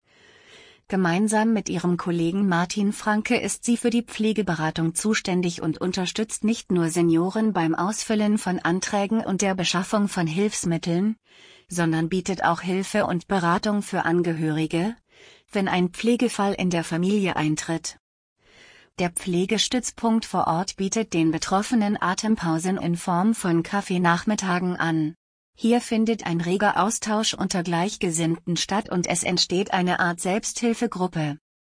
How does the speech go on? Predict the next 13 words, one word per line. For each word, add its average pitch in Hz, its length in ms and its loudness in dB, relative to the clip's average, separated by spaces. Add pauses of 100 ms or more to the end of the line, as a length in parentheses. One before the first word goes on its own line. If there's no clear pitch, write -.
(760)
Die 202 120 0
Beratung 214 560 0
umfasst 180 520 -2
auch 180 200 0
Themen 196 480 0
wie 185 100 2
die 185 140 -2
Unterstützung 196 800 -2
bei 180 100 0
der 175 140 0
Beantragung 180 720 0
von 185 240 0
Sozialhilfe, 175 1040 -2